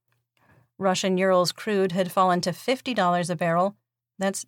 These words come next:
ten dollars below the price cap, and trading at an unprofitable price point. United States wholesale R B O B gasoline on the spot market will open at two dollars and three cents a gallon, or fifty-four cents a liter, the lowest price since March two thousand twenty-one.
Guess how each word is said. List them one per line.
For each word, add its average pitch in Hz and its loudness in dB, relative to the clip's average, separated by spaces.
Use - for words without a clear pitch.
ten 269 -2
dollars 226 2
below 180 -2
the 170 -4
price 196 -2
cap, 185 -2
and 196 0
trading 202 -2
at 190 0
an 196 -2
unprofitable 202 -2
price 214 -4
point. - -6
United 180 2
States 175 -2
wholesale 185 0
R 190 2
B 208 0
O 180 2
B 175 -4
gasoline 180 0
on 175 2
the 175 0
spot 196 0
market 190 0
will 190 0
open 190 0
at - -4
two 233 -6
dollars 202 2
and 175 -2
three 190 -4
cents 190 -2
a 202 -6
gallon, 180 0
or 165 -4
fifty-four 190 -2
cents 175 -2
a 170 -2
liter, 190 0
the 196 2
lowest 190 -2
price 220 0
since - -4
March 180 -2
two 254 -8
thousand 190 -2
twenty-one. 165 -4